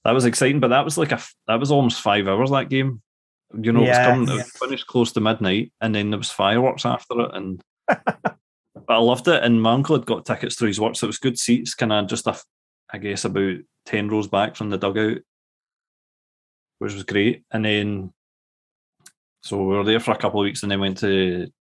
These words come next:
Speaker 1: Tor-, uh, like, Ontario, um,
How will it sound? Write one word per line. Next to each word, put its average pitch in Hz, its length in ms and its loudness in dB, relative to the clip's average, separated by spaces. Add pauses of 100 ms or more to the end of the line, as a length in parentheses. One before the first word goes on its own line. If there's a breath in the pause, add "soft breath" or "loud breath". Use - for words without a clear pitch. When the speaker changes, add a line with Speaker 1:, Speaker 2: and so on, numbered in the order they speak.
(180)
Speaker 1:
Tor-, 98 240 -6
uh, 92 140 -4
like, 87 240 -6 (100)
Ontario, 104 760 -2 (260)
um, 90 560 -6